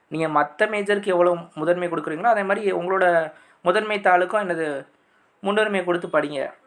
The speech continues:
இப்போ தமிழுக்கு பார்க்கும்போது பதினெண் மேல் கணக்கு, கீழ்கணக்கு, பக்தி இலக்கியம், சிற்றிலக்கியம்,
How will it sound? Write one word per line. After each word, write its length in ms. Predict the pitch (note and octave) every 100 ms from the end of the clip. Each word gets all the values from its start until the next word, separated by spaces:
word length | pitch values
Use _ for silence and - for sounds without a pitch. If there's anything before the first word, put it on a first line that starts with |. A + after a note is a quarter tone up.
| _ -
இப்போ 200 | F3+ G3
தமிழுக்கு 520 | F#3 F#3+ A#3 A#3 G#3+
பார்க்கும்போது 380 | F#3+ F3+ F#3 G3+
பதினெண் 360 | F3+ F3+ F3+
மேல் 200 | F3 F3
கணக்கு, 360 | F3 E3+ D#3 E3+
கீழ்கணக்கு, 680 | F3 F3+ F3 E3+ D3+ E3+
பக்தி 300 | E3 D#3+ -
இலக்கியம், 460 | F#3+ E3+ D#3 D#3+ E3
சிற்றிலக்கியம், 680 | F3+ F3 F#3+ F3 E3+ D#3 D#3+